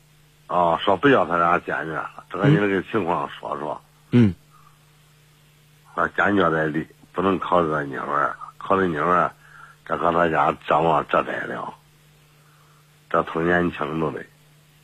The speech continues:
Speaker 1: 他俩挨打。
Speaker 2: 您家里有闺女吗？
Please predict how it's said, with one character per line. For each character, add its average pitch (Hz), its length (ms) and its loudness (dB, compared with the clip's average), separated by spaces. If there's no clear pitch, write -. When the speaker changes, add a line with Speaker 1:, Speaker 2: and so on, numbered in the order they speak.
Speaker 1:
他 - 140 -2
俩 82 240 2
挨 78 200 2
打。 - 360 -4
Speaker 2:
您 190 440 6
家 165 220 2
里 139 80 6
有 107 100 6
闺 135 220 4
女 117 140 6
吗？ 98 200 0